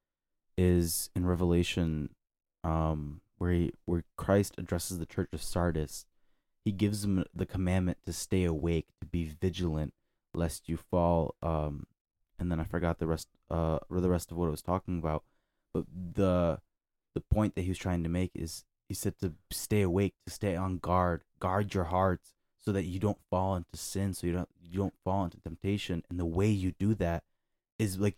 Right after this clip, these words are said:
just like you said, is by meditating in God's word, because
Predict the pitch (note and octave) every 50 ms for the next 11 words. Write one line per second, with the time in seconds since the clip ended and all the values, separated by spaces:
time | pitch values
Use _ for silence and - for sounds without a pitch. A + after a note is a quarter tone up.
0 | _ - - A2 G2+ - G#2 F#2+ - - F#2 F2 - - G2 F#2+ F#2+ F2+ F2 D#2+
1 | - - F2 F2 F2+ F2+ F2+ F#2 F#2+ G2 - - - G2 F2+ F#2 F2 F2+ - -
2 | F2+ F2+ - E2+ E2+ E2+ D#2+ - D#2 C2+ F2+ F#2+ F#2+ F2+ E2 - - F#2+ - -
3 | G2 F#2+ F2 - -